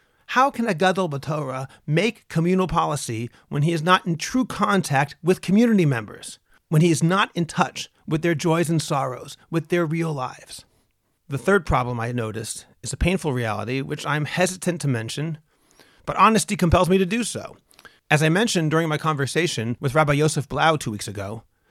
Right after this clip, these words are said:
the Gemara says that someone who's elderly, according to the Rambam, this means very old, should not be a member of the Sanhedrin.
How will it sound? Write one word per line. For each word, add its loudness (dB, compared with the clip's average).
the -4
Gemara 0
says -2
that -6
someone 0
who's -2
elderly, -4
according 0
to -8
the -2
Rambam, 0
this -2
means -2
very 2
old, -8
should -2
not 2
be 4
a 6
member 4
of -2
the -2
Sanhedrin. 0